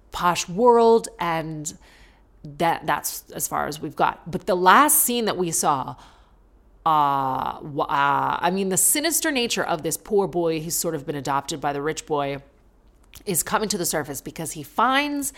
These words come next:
he sort of, they're sharing a bathroom in this m-, massive castle, and he walks down the corridor through the wardrobe like Narnia, and he looks into the bathroom, and the hot boy is, who I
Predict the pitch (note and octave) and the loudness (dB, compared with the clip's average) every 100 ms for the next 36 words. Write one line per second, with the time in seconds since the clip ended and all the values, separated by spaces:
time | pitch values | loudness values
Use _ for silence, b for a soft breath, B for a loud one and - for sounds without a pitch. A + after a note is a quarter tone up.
0 | B B A#3 A#3+ F#3 - G3 F#3+ - - | B B 0 2 2 0 -2 -2 -2 -2
1 | B3+ A#3+ F#3+ F3 - D#3 D#3 D3 D3+ - | -2 0 2 2 0 -8 -8 -8 -8 -8
2 | D#3 D#3 D#3+ D#3+ E3 D#3+ - E3+ - D3 | -10 -12 -12 -8 -6 -4 -4 -6 -6 -6
3 | - - - B B B B F#3 F3 F3+ | -4 -6 -8 B B B B -8 -4 2
4 | F3+ A3 - G3+ F#3+ G3+ D3+ D3+ C#3+ - | 2 2 -2 -4 -4 -4 -4 -4 -6 -4
5 | F3+ F3 D3+ C#3+ D3+ D3+ D3+ D3+ D3+ D3 | -4 -4 -6 -6 -6 -6 -8 -10 -8 -8
6 | C#3+ - - D#3+ E3+ G#3 B3 - A3 G#3+ | -8 -10 -10 -8 -2 -2 -2 -6 -6 -4
7 | F#3+ D3+ D#3 D3 C#3+ - B B - E3+ | 0 0 -2 -8 -12 -14 B B -12 -10
8 | - A3+ A3+ D#3 D#3 D3 D3 B B B | 0 2 2 0 -2 -2 -6 B B B
9 | B - E3+ D3 C3 - G3 D#4 E4+ | B -8 -2 -2 -2 -4 2 4 6